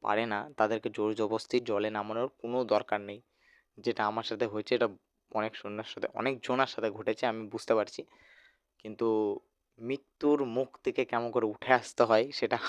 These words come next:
আমি জানি একদম। ওই সময় যদি দাদাগুলো যদি আমাকে না বাঁচাতো, তাহলে আমি মনে হয় আমি তোমাদের সামনে এই গল্পটাও মানে বলতে পারতাম না।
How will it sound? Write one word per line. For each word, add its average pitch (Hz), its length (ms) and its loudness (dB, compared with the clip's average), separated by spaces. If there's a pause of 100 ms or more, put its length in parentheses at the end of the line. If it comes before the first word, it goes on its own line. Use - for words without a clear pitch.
আমি 127 300 2
জানি 117 400 -6 (600)
একদম। 110 340 0 (500)
ওই 123 140 8
সময় 127 360 4
যদি 123 260 6
দাদাগুলো 117 520 6
যদি 113 180 0
আমাকে 110 240 2
না 101 300 4
বাঁচাতো, 107 540 2 (200)
তাহলে 107 180 2
আমি 110 180 2
মনে 113 220 -2
হয় 113 140 4
আমি 107 280 0
তোমাদের 110 300 2
সামনে 107 400 0
এই 110 280 0
গল্পটাও 107 520 2
মানে 110 180 -2
বলতে 101 300 -4
পারতাম 98 340 -4
না। 95 160 -10